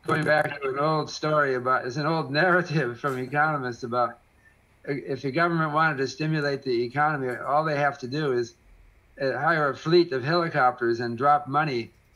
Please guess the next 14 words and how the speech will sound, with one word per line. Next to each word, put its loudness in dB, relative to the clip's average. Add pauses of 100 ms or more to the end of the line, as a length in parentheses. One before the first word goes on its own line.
(160)
uh, 2
all 4
over 0
the 0
place, -2 (540)
and -10
people 4
would 0
pick -2
it 0
up 2
and -8
spend -2
it. -6